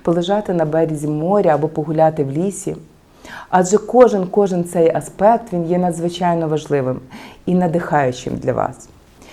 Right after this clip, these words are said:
І після такої вправи ви можете звернути увагу дійсно на те,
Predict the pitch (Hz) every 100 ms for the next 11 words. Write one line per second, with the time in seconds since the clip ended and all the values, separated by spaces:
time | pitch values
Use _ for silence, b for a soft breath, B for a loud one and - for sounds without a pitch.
0 | B B - 214 208 202 202 220 240 240
1 | 240 247 226 226 202 202 262 208 151 -
2 | B B B - 185 196 190 190 180 170
3 | 180 185 185 170 180 170 160 147 147 185
4 | - 160 156 156 214 294